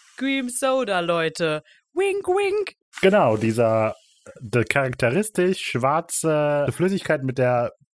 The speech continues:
Speaker 2: hellbraunen Schaumkrone.
Speaker 1: Oh, jetzt hab ich schon wieder Lust auf Guinness, verdammt.
Speaker 2: <laughs> Ja, ich werde direkt von dem fantastischen Vanillegeruch begrüßt. Ähm, ja,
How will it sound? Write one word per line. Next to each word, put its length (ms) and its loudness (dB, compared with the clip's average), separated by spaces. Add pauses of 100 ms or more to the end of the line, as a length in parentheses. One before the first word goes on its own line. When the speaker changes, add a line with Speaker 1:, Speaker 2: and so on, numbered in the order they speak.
(160)
Speaker 2:
hellbraunen 560 0
Schaumkrone. 720 -4
Speaker 1:
Oh, 80 -4
jetzt 160 -4
hab 60 -2
ich 60 -4
schon 140 -4
wieder 160 -2
Lust 180 -2
auf 140 -4
Guinness, 360 -2
verdammt. 500 -18 (1000)
Speaker 2:
<laughs> 640 -4 (2500)
Ja, 240 2 (200)
ich 120 -2
werde 200 2
direkt 260 0
von 100 2
dem 140 2
fantastischen 600 0
Vanillegeruch 1120 -2
begrüßt. 460 -2 (440)
Ähm, 240 4
ja, 120 4